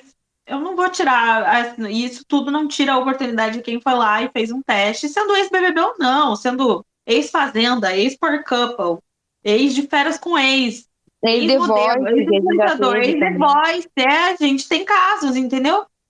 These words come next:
Speaker 1: Então tá, então a Lucy também não pode atuar porque ela canta, ela veio do The Voice, ponto. É isso, ela não tem direito a fazer um teste e garantir um lugar numa novela.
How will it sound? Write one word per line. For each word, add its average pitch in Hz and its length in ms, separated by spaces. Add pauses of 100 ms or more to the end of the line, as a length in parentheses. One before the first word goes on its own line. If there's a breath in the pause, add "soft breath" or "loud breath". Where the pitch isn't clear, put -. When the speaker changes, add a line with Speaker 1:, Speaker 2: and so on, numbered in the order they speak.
(300)
Speaker 1:
Então 381 260 (140)
tá, 269 260
então 262 200
a 247 60
Lucy 277 340
também 392 240
não 415 120
pode 339 280
atuar 262 380
porque - 140
ela 494 160
canta, 415 600
ela 214 100
veio 226 140
do 285 80
The 285 100
Voice, 233 460 (100)
ponto. 202 480 (220)
É 240 100
isso, 240 300
ela 196 100
não 214 80
tem 277 140
direito 214 280
a 196 40
fazer 208 140
um 202 100
teste 180 540 (380)
e 220 80
garantir 214 380
um 214 40
lugar 208 260
numa 208 160
novela. 196 460